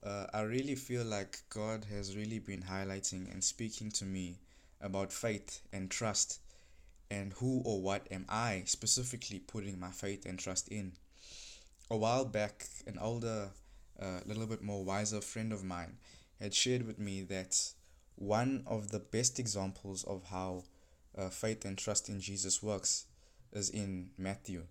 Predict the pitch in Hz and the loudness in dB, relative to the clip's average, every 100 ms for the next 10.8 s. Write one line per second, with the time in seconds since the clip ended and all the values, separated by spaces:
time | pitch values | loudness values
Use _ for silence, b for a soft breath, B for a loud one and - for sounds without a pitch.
0 | - b b b 101 95 98 95 98 95 | -16 b b b -2 0 2 6 6 6
1 | 92 - 95 90 92 98 - - - - | 2 2 0 0 0 0 -2 -4 -12 -20
2 | B B B B B B B - - 113 | B B B B B B B 4 6 8
3 | 120 135 - 127 120 104 104 107 - 123 | 8 6 6 4 4 0 2 6 6 6
4 | 113 101 95 - 95 - 98 95 90 90 | 2 0 4 6 6 2 2 -2 -2 -6
5 | - 95 92 90 - 101 95 - - 104 | -8 -4 -4 -4 -4 -4 -4 0 0 0
6 | 104 104 - 110 95 92 - 90 82 - | 0 2 2 4 2 0 -2 -6 -6 -14
7 | b b b - 87 87 - 104 - 104 | b b b -8 -6 0 2 2 2 0
8 | 107 101 - 101 95 95 - 101 - 98 | 0 2 4 2 0 0 2 0 0 -2
9 | 95 - 92 87 - - - 90 92 - | -2 -2 -2 -2 -4 -8 -4 -4 -4 -4
10 | 90 82 b b b b - | -4 -4 b b b b -14